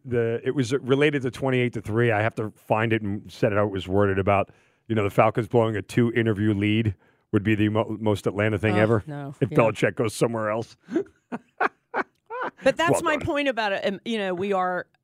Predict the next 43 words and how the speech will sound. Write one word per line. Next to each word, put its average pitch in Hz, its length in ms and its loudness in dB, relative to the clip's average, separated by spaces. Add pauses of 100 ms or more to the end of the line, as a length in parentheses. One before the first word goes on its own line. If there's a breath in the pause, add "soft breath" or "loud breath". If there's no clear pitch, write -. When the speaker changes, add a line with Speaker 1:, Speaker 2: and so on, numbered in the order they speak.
(100)
Speaker 2:
and 170 240 -4
I'll 196 140 -2
say 196 220 -6
we, 165 360 -4
passionate. 175 600 -6
I, 170 200 0 (160)
I, 151 220 -4 (160)
I'm 175 240 -4
in 196 220 0
on 156 200 -4
it. 117 80 -10
I 160 120 -2
Speaker 1:
I 180 40 -2
Speaker 2:
want 180 280 -2
Mike 180 320 -2
Vrabel. 185 540 -4
I 147 120 -2
don't, 170 220 -6
you 208 100 -4
know, 151 200 -4 (380 soft breath)
a-, 156 200 -6
am 180 120 -2
I 185 100 0
gonna 185 260 -2
be 190 200 -2
okay 214 260 -2
with 208 120 -2
Bill 202 140 -4
Belichick? 202 420 -2
Absolutely, 202 580 -2
'cause 151 220 -6
I'm 139 80 -10
a 139 40 -10
diehard 190 480 -2
Falcons, 196 420 -4
been 180 120 -8
here 170 160 -6
twenty-seven 202 680 -4
years. 175 500 -4
I, 147 240 -2 (260)
okay, 185 300 0
let's 175 240 -4
go. 147 280 -8